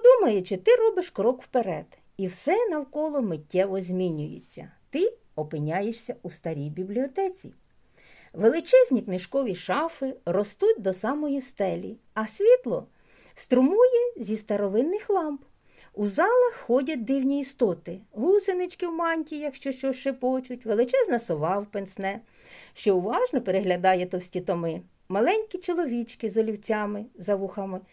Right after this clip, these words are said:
що перешіптуються між собою. Ти зупиняєшся, трохи розгублена, але потім чемно кажеш: «Добрий день!» Декілька істот обертаються і уважно роздивляються тебе. Стара сова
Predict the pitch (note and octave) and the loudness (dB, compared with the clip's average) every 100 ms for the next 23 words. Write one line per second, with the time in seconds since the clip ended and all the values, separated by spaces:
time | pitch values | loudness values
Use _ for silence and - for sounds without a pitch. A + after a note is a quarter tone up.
0 | - - - A3 A3 F#3+ F#3 - G4 - | -20 -20 -2 -2 2 0 0 0 -2 0
1 | F#4 F4+ C#4+ G3+ G3 G#3+ F3+ E3 E3 F3 | 0 0 -4 -6 -6 -8 -6 -6 -6 -10
2 | F#3+ - A4+ F#4+ C#4+ G3 F3+ A#3+ C4+ C4+ | -14 4 6 6 2 -2 -2 -2 -2 -4
3 | - B3 A#3 F4+ A4 F#4 F4+ F4+ E4+ G4 | -8 -12 -6 -2 -2 0 -2 -2 0 0
4 | C#4+ D4+ C#4+ - D4+ G4+ G4+ A4+ - G#4 | 0 -2 -2 -4 -2 -2 -2 -6 -4 -10
5 | - - - C5+ A4 D#4 F3+ D#3+ F3+ F#3+ | -12 -18 -6 -4 -2 -2 -4 -4 -8 2
6 | A#3 E4 G#4+ A#4+ B4+ C5 A#4 E3+ C3 - | 4 4 2 2 2 0 0 -2 -4 -12
7 | _ - - - - C4 A4 C5 B4+ B4 | _ -20 -20 -18 0 2 2 -2 0 2
8 | A4+ - G4 A4 - A3 F#3+ F#3 F#3 F#3+ | 2 0 -4 -4 -2 -2 2 0 2 0
9 | A#3+ B3+ D4 - G3+ E3 E3+ A#3 C4 C4 | -2 -6 -10 -6 -2 -2 0 0 0 -2
10 | G#3+ F3 D#3 D3+ E3+ E3 F3+ G3 F3 D3+ | -2 -2 -2 -2 -4 -8 -12 -10 -8 -8
11 | - _ _ _ - - C4 A#4+ - E4 | -10 _ _ _ -8 0 2 2 -2 -6
12 | F4+ C5 | -4 -6